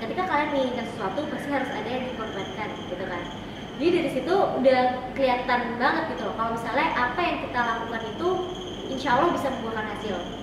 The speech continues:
Dan jangan lupa, eh, percaya pada kekuatan alam sih ya, karena jatuhnya kalau misalnya kalian berusaha, itu pasangannya adalah berdoa. Jadi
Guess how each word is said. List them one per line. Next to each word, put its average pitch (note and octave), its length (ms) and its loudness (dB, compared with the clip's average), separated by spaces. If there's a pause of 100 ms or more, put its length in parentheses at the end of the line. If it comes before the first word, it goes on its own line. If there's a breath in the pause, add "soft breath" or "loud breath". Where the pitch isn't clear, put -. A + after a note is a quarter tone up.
(760)
Dan B3 180 0
jangan B3 160 4
lupa, E4+ 280 6 (200)
eh, B3 240 8
percaya B3 320 0
pada A#3+ 160 2
kekuatan A3 320 -4
alam B3 320 0
sih G#3+ 160 -2
ya, F#3 160 -2
karena G#3 260 0 (140)
jatuhnya G#3+ 480 -2
kalau A#3+ 240 -2
misalnya G#3+ 360 -4 (360)
kalian A3 220 -2 (100)
berusaha, A3 540 -2 (1300)
itu D#4+ 300 -2 (180)
pasangannya B3+ 560 0
adalah A3 300 0 (260)
berdoa. A3 380 -4 (500)
Jadi A3 100 -4